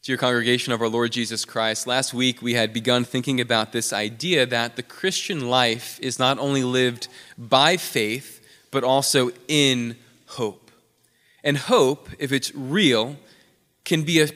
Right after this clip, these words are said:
powerful thing in someone's life. Indeed, somebody who has hope could appear seemingly invincible,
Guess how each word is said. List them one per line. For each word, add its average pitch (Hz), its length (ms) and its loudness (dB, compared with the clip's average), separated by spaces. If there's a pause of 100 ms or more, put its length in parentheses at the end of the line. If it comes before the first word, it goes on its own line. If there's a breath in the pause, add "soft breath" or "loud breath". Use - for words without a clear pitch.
powerful 185 760 4
thing 120 440 0
in 123 160 -4
someone's 113 480 -2
life. 147 280 2
Indeed, 143 300 -2
somebody 180 360 2
who 160 120 0
has 156 400 4 (280 loud breath)
hope 156 500 4
could 175 120 6
appear 160 760 4 (180 loud breath)
seemingly 226 760 2
invincible, 170 560 0